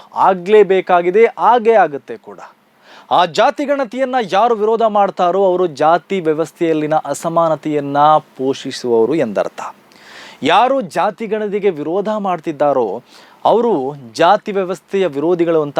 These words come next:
ಯಾರು ತಪ್ಪು ತಿಳ್ಕೊಬೇಡಿ. ಅವರೆಲ್ಲ ಜಾತಿ ಸಮಾನತೆಯ ವಿರೋಧಿಗಳು. ಅವರೆಲ್ಲ ಜಾತಿ ಅಸಮಾನತೆಯನ್ನ ಬಯಸುವವರೇ ಆಗಿದ್ದಾರೆ.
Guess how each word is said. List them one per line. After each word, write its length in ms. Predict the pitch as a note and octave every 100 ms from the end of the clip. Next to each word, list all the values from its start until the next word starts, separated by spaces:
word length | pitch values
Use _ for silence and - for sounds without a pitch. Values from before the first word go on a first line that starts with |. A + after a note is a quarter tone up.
| B2+
ಯಾರು 320 | A#2+ C3+ E3
ತಪ್ಪು 400 | E3 - E3+ G3+
ತಿಳ್ಕೊಬೇಡಿ. 640 | F#3+ D3 A#2 F#2 F2+ - _ _ _ - -
ಅವರೆಲ್ಲ 340 | B2 D#3+ F3
ಜಾತಿ 560 | D3 - C#3+ D#3+ - E3
ಸಮಾನತೆಯ 720 | - C#3+ C#3 C#3 C3 B2+ B2+
ವಿರೋಧಿಗಳು. 560 | A2+ G#2 E2+ - - - - - - -
ಅವರೆಲ್ಲ 260 | G3+ C4+
ಜಾತಿ 500 | A#3+ D#3+ G#3+ B3 A#3+
ಅಸಮಾನತೆಯನ್ನ 800 | A3+ - A3 A3 G#3+ - G3 F#3
ಬಯಸುವವರೇ 580 | E3 D3 D3+ - D3+ D3+
ಆಗಿದ್ದಾರೆ. 560 | C#3 G#2 F#2+ F2 -